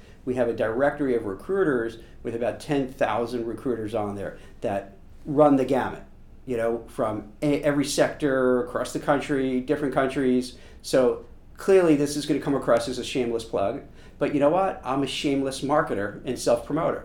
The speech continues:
So it's, you know, what else would you expect from me? And I say that not terribly ironically, because you as a job seeker have to be a shameless self-promoter.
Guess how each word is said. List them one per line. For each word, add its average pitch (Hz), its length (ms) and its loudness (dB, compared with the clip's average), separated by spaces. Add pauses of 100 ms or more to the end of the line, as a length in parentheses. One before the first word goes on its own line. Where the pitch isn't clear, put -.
(140)
So 110 520 -2
it's, - 540 -8
you 123 80 -6
know, 107 120 0
what 131 220 0
else 151 260 4
would 131 120 -2
you 131 80 -2
expect 147 340 0
from 151 120 -6
me? 98 80 -12 (1000)
And 123 400 -2 (160)
I 147 160 2
say 240 380 6
that 202 480 4 (600)
not - 460 0
terribly 233 760 2 (200)
ironically, 202 800 4
because 156 580 4 (520)
you 151 640 6
as 143 180 4
a 135 60 2
job 139 400 2
seeker 117 720 0 (160)
have 202 420 -2
to 151 80 0
be 135 200 2
a 127 40 0
shameless 123 600 -2
self-promoter. 131 840 0